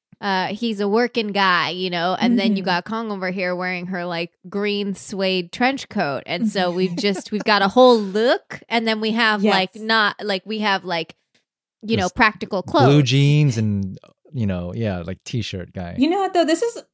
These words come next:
Speaker 2: this is a question, though, that comes up oftentimes in Bachelor, which obviously is a different franchise, but I feel like one of them would have to move to make the relationship work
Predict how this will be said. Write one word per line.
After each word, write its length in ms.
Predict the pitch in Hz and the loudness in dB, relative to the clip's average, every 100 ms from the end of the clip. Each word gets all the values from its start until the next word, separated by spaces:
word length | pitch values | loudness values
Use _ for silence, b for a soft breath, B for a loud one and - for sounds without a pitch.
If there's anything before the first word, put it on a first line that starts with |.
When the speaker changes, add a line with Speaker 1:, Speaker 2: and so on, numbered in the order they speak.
| _ | _
Speaker 2:
this 160 | 302 320 | -2 0
is 100 | 330 | 0
a 80 | |
question, 440 | 392 302 285 277 254 | 2 0 0 2 4
though, 180 | 240 226 | 4 4
that 260 | 208 - | 2 0
comes 240 | 226 233 226 | 0 2 4
up 220 | 220 - | 2 0
oftentimes 640 | 196 208 226 226 220 214 | -2 0 0 0 4 4
in 140 | 220 185 | 4 0
Bachelor, 480 | 160 160 - 247 285 | -2 -6 -4 -2 0
which 160 | 220 - | 0 -2
obviously 360 | 190 294 294 | -2 -2 0
is 80 | 320 | -2
a 60 | 359 | 0
different 340 | 339 320 320 - | -2 -2 -6 -4
franchise, 520 | 208 190 202 185 180 B B 233 - | -2 -2 -2 -4 -6 B B -6 2
but 200 | 226 214 | 2 2
I 60 | |
feel 340 | 247 254 302 349 | 0 2 4 4
like 400 | 254 233 226 _ _ _ | 4 2 0 _ _ _
one 300 | 185 208 226 | 2 4 6
of 140 | 277 233 | 4 2
them 200 | 214 208 | 4 4
would 100 | 202 | 2
have 320 | 196 180 190 | -2 -6 -4
to 140 | 226 | -2
move 400 | 185 175 170 226 - | -2 -2 -2 -4 -4
to 100 | 208 | -4
make 220 | 185 175 | -4 -4
the 80 | 190 | -2
relationship 640 | 185 180 180 208 190 185 | -2 -2 -4 -6 -6 -8
work 320 | 180 220 320 | -4 -4 -6